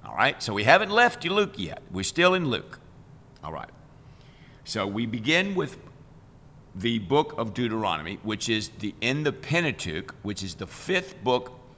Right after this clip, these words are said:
of the Old Testament. Now, the book of Deuteronomy, you've heard me say before, if you've been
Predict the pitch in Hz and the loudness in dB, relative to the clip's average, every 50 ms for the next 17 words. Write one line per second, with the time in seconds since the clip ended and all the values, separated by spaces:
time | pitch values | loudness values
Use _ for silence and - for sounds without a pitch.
0 | - - - 113 113 104 113 113 110 104 101 92 - 104 90 71 - - 53 50 | -16 -6 -2 -2 0 0 0 0 0 0 -4 -6 -6 -6 -6 -4 -6 -8 -12 -16
1 | - - - - - - - - - 98 101 95 98 87 123 160 165 208 190 165 | -20 -20 -20 -20 -20 -20 -18 -8 0 2 2 2 2 4 4 4 4 4 0 2
2 | 202 208 202 208 196 180 160 147 143 139 120 117 117 113 - 113 117 123 123 147 | 2 2 6 8 10 10 10 8 4 0 0 -2 -2 -2 0 0 0 0 0 -2
3 | 131 - 151 147 147 156 147 - 147 135 117 104 - - 113 113 104 104 113 113 | -2 0 0 0 0 -2 -2 0 0 0 0 0 -2 -2 -2 -2 -2 -2 -4 -4
4 | 110 107 | -4 -4